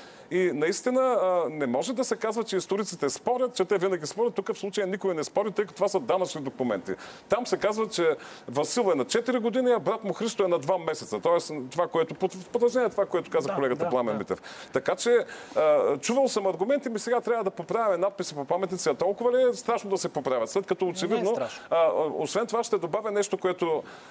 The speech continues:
Speaker 1: а, Пламен Митев го пише в тая статия. А, значи, а,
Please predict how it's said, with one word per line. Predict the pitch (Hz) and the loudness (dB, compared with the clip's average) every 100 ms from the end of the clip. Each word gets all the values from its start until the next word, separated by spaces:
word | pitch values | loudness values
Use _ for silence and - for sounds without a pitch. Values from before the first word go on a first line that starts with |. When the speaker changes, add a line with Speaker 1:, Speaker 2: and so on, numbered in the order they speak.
| - | 0
Speaker 1:
а, | 156 | 2
Пламен | 147 175 165 156 | 2 0 0 -2
Митев | 160 160 156 147 | -2 -2 -2 -4
го | 143 151 | -2 -2
пише | - 185 151 | 0 2 2
в | 131 | 2
тая | - 139 | 2 0
статия. | 123 175 180 208 | 0 0 2 4
А, | 202 185 160 160 160 113 123 87 | 4 4 4 4 2 0 -4 -6
значи, | 120 143 - 185 180 - - - | -2 -2 0 -2 -2 -6 -16 -6
а, | - | 2